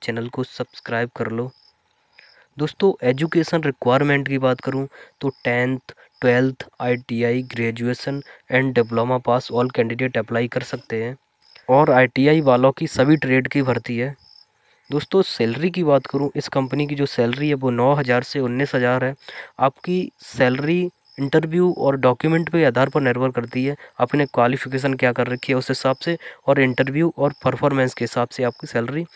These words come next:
तय होगी। कैंटीन अवेलेबल है, बस अवेलेबल है कंपनी में, दोनों बस, बस और कैंटीन अवेलेबल है, और जो कि निःशुल्क है, इसका कोई चार्ज नहीं है। दोस्तों,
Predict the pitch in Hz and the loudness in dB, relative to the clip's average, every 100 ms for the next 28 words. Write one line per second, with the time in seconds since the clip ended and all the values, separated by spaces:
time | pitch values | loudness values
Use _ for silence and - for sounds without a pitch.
0 | - - - 123 131 120 127 - - - | -20 -10 -2 0 0 -2 -4 -8 -18 -10
1 | - 147 143 156 160 139 131 131 139 143 | 0 2 2 0 2 4 4 4 4 4
2 | 139 151 - 120 131 - 120 123 127 139 | 2 -2 -4 0 0 0 -2 0 2 2
3 | 139 135 127 127 131 139 135 120 120 127 | 0 0 0 0 -2 -2 -2 -2 0 0
4 | 120 120 - - - - 131 - 139 135 | 2 -2 -4 -20 -14 -2 0 2 2 2
5 | 123 135 135 120 127 131 135 143 - - | 2 2 0 2 2 2 4 2 -2 -10
6 | - 131 143 - 165 143 - 131 - 156 | -6 -2 -2 0 -2 -4 -4 -4 2 2
7 | 160 143 147 - - - - 139 - 123 | 2 2 0 -2 -4 -2 2 2 4 2
8 | 123 131 135 143 - - - - 156 156 | 2 0 -2 -4 -10 -18 -18 -8 -4 0
9 | 190 | 0